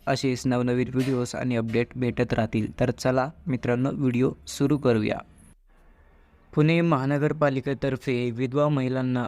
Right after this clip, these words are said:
अर्थसहाय्य हे दिले जाते, यासाठी पात्रता काय आहे,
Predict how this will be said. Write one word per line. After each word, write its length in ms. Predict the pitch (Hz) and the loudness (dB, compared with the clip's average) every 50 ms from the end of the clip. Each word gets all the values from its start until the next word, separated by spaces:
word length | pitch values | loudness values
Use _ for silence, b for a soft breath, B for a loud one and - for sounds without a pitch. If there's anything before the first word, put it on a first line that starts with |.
| - | -4
अर्थसहाय्य 680 | - 135 131 135 - 147 - - 131 123 123 120 123 127 | -4 -6 -4 -4 -4 -4 -2 -2 -2 0 0 0 -2 -2
हे 160 | 120 117 127 | -2 -2 -2
दिले 280 | 123 120 127 131 131 131 | -2 0 0 0 0 0
जाते, 460 | 120 135 131 127 - 123 113 107 - - - | 2 0 0 0 0 0 0 0 -2 -4 -4
यासाठी 520 | - 131 135 - 139 123 - 135 127 127 - - | -2 0 0 0 0 -2 0 0 0 0 0 -2
पात्रता 500 | - 120 117 - 131 131 - - 131 127 | -2 -2 -2 -2 -4 -4 -2 -2 -4 -2
काय 280 | 117 - 131 127 127 127 | -2 0 0 0 0 0
आहे, 300 | 120 117 117 117 113 | 0 -2 -2 -4 -4